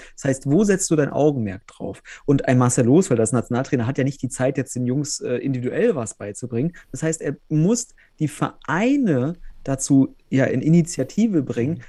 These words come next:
Speaker 1: dass sie sich dort individuell entwickeln, damit er seine gruppentaktischen,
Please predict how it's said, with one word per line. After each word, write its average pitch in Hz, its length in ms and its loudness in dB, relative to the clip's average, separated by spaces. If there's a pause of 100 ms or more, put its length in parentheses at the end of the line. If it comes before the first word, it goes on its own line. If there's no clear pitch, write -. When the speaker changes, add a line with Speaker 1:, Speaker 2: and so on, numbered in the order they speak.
(140)
Speaker 1:
dass 156 140 -12
sie 170 80 -6
sich 175 240 -2
dort 233 320 2
individuell 185 560 2
entwickeln, 160 480 -2
damit 156 320 -4
er 196 200 -6
seine 156 320 -4 (120)
gruppentaktischen, 170 1040 -2